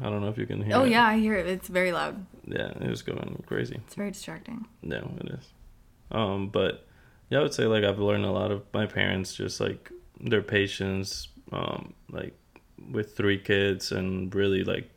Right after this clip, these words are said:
Speaker 1: struggling. So I think I learned a lot of, like, like, patience and how to, how to strive for more and how to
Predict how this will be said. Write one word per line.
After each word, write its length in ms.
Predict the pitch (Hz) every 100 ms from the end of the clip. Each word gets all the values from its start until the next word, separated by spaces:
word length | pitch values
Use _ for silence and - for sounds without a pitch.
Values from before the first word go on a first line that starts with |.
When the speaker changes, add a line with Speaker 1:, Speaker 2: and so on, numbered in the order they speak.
| -
Speaker 1:
struggling. 680 | - - 101 95 98 98 95
So 180 | 101 98
I 60 | 95
think 220 | 113 113
I 40 |
learned 260 | 107 101 101
a 40 | 95
lot 240 | 98 98
of, 140 | 98
like, 260 | 104 98 - - - - - - - - - -
like, 260 | 120 120 -
patience 640 | 101 104 - 98 98 98
and 240 | 98 95 95
how 220 | 98 98
to, 400 | 98 98 95 98 - - _ _ - _ _
how 160 | - 107
to 120 | 110
strive 560 | - - - 98 98 98
for 180 | - 98
more 320 | 95 98 95
and 140 | 95
how 180 | 95 98
to 220 | 95 95